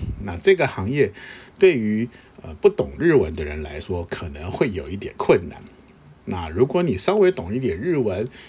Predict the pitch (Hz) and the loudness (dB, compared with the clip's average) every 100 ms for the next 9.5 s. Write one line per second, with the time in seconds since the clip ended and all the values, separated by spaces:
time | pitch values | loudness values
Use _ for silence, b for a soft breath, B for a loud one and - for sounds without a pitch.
0 | - 85 - 95 104 104 127 127 127 - | -12 -10 -2 0 2 2 2 2 0 0
1 | 147 165 185 123 92 80 87 B - - | 0 2 2 0 -4 -10 -12 B -4 -2
2 | 131 208 202 92 - 90 - B B - | 4 6 6 2 -4 -6 -8 B B -10
3 | 90 92 92 - 131 107 92 85 78 95 | -4 -4 -4 -2 0 0 -2 -6 -8 -10
4 | 101 - 117 98 90 80 95 - 113 92 | -8 -4 -4 -2 -6 -8 -4 -2 -2 -4
5 | - - - - - B B B B _ | -10 -10 -12 -12 -12 B B B B _
6 | B B B B - 92 85 76 _ _ | B B B B -12 -8 -8 -12 _ _
7 | - 147 160 117 95 92 101 95 90 107 | -4 -2 -2 -2 -4 -2 -2 -2 -2 -2
8 | 87 98 90 98 90 135 123 - 107 101 | -4 -4 -2 -2 0 -2 -2 -2 -2 -4
9 | 98 120 98 107 | -4 -2 0 0